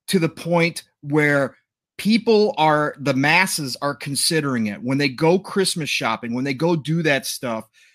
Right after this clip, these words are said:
when they're looking at getting a system, a console for their family, right? And they're not, they're not the, the, the hardcore, they're not the diehard fan base, the people that need the best of the best, right? So then they look at Series X and go, "Oh God, five hundred dollars. Okay,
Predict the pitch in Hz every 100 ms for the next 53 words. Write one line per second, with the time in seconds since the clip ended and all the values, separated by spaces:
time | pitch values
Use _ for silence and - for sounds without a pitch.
0 | _ - 143 143 131 165 190 202 180 156
1 | 156 123 156 175 170 147 143 - 170 151
2 | 170 143 139 131 - 147 147 165 135 _
3 | 160 160 170 175 - _ _ 127 160 156
4 | 165 147 147 135 107 87 _ - 135 135
5 | 151 143 139 143 160 175 - 156 156 151
6 | 151 143 165 185 - 160 135 - 147 127
7 | 135 147 139 160 151 - 165 139 131 131
8 | - - 143 139 160 165 135 143 147 147
9 | 147 139 - 135 131 127 127 127 - -
10 | - 139 123 - 170 156 139 127 135 156
11 | 156 143 110 143 143 - 127 113 143 127
12 | 92 - 127 127 131 147 165 202 180 160
13 | 180 170 117 165 196 190 151 160 - 139
14 | 139 139 170 143 127 143 131 151 151 147
15 | 131 120 110 104 127 - 120